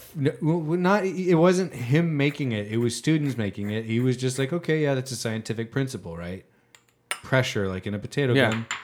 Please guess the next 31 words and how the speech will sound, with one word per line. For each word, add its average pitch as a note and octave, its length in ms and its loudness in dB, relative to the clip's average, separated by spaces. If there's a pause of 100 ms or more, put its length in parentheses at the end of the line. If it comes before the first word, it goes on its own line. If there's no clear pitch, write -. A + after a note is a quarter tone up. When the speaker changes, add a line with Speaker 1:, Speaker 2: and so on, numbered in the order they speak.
(220)
Speaker 1:
will C3 200 4
launch A#2 320 0
shit A#2 280 -2
far G2 480 -4 (340)
Speaker 2:
Oh, D3 160 4
yeah, A2+ 120 4
Speaker 1:
if G#2+ 100 4
Speaker 2:
yeah, G#2 120 2
Speaker 1:
you A#2 80 4
Speaker 2:
yeah. A#2 40 4
Speaker 1:
make A2 220 2
it A2 100 -4
right." G2+ 320 -2 (540)
And A#2 220 0
electricity A#2+ 840 0
acts G#2 380 -2
in A2+ 100 -2
funny G2+ 300 -4
ways C#3+ 320 2
when A2 100 -2
you G2+ 100 0
introduce F#2 400 -4
it F#2 100 -10
to - 120 -6
metal. E2+ 300 -10 (600)
So - 280 -4
they're A2+ 100 4
Speaker 2:
Yes. G2+ 120 6
Speaker 1:
experiments C3 680 2
or A2+ 140 2
they're, A2 160 2